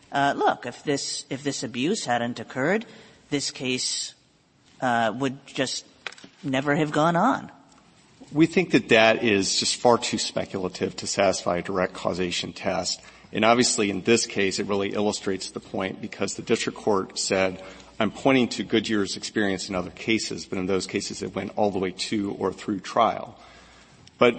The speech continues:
Speaker 2: but the, the other problem with this
Speaker 1: Well, I don't
Speaker 2: is
Speaker 1: know what, what, what, too speculative. I mean, the court says, "Look, I understand that I have to find this, um, you know, that it's more likely than not." Uh,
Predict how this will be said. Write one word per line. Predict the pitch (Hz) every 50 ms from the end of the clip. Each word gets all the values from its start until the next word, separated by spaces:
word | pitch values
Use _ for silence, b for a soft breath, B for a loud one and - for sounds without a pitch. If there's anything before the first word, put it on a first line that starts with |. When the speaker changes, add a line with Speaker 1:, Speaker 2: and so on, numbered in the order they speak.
| - - - - -
Speaker 2:
but | - 151 135 147 139 - -
the, | - - 156 139 123 139 143 143 147
the | - - 123 139 143
other | 156 160 151
problem | - - - 120 110 107 110 107 101
with | 95 92 90 -
this | 95 98 90 92 -
Speaker 1:
Well, | 254 247 -
I | 254
don't | 285 294
Speaker 2:
is | 285
Speaker 1:
know | 269 240
what, | 214 226 196 -
what, | 175 196 185 175 180 185 180 170
what, | 202 208 214 - 180 180
too | - - 247 226
speculative. | - - - - 202 190 - 180 156 135 127 - 139 113 95 -
I | 156 180
mean, | 185 185 175
the | 190
court | 185 - 220 208 202 -
says, | - 180 170 160
"Look, | 156 160 -
I | 170 156 147
understand | 143 143 139 135 - - - 127 127 135 175 226 - -
that | 143 131
I | 131 127 131
have | 127 143 131 - -
to | -
find | - - 110 110 113 117 123 135 - -
this, | 160 151 170 254 - - - - B B B B B B B B B B B -
um, | 151 139 131 127 123 123 135 - -
you | - 147 127
know, | 123 120 139
that | 160 143 123
it's | 113 -
more | 139 131 139 147 139
likely | 135 123 120 127 - - 139 127 123
than | 127 113 107 107 107
not." | 104 101 110 175 - - - - B B B B B B B B
Uh, | - 127 135 123 120 117